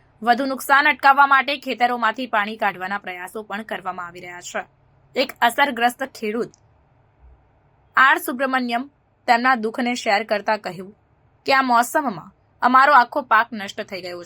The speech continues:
છે, પાણી ઉતર્યું નથી અને અમને અમારા ખર્ચ અને લોનની ચૂકવણી કેવી રીતે કરવી તે અંગે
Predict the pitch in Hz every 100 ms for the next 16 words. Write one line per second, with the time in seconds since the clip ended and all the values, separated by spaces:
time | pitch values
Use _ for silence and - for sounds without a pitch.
0 | - 185 _ _ - 202 202 196 196 202
1 | 226 226 247 254 _ _ - 254 233 226
2 | 247 240 220 208 208 - 233 214 - _
3 | 233 240 202 202 220 202 220 254 196 202
4 | 240 247 196 202 254 254 254 233 208 247
5 | 254 214 196